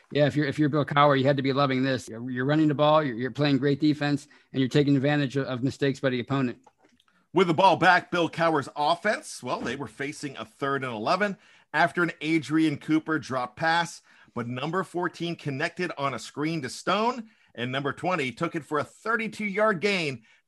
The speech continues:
Speaker 2: to the sixteen. An Eric Green reception had the Steelers on the doorsteps at the two-yard line. Then to cap it off,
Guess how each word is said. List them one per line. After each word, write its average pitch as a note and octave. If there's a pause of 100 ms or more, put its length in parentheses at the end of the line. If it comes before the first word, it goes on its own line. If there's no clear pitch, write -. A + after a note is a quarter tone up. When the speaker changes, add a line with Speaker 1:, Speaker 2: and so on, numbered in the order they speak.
Speaker 2:
to G#3+
the G3+
sixteen. F3 (340)
An D3
Eric G#3+
Green A3+
reception C3+ (420)
had D3
the C3
Steelers D#3
on D3
the D3
doorsteps D#3
at C#3+
the D#3
two-yard D#3
line. C3+ (400)
Then D#3
to C3+
cap F3
it G#3
off, A3